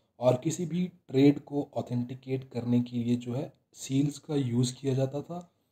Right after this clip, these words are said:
और क्योंकि उस time पे जो है coins present नहीं होते थे,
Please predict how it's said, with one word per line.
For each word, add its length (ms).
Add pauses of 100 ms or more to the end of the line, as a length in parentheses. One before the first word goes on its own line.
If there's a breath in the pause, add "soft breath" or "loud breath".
(320)
और 380 (360)
क्योंकि 300
उस 260
time 200
पे 160
जो 180
है 240 (220)
coins 400
present 500 (100)
नहीं 240
होते 300
थे, 180